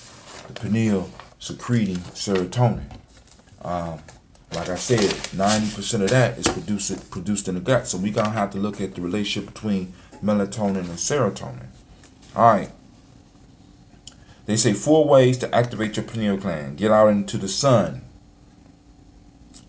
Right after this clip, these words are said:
Sun exposure kickstarts the pineal gland and stimulates the mind. Any type of light exposures, which,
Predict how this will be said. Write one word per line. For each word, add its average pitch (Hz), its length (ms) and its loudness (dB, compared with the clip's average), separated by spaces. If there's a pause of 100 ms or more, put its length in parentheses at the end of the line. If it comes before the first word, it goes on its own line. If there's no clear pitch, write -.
(400)
Sun 127 440 6
exposure 117 560 4
kickstarts 117 500 2
the - 60 -12
pineal 107 260 0
gland 101 320 2
and 98 100 0
stimulates 104 420 0
the - 80 -6
mind. 120 440 2 (280)
Any 120 200 0
type 117 500 4
of 95 140 0
light 117 340 4
exposures, - 720 -6 (580)
which, 80 380 -10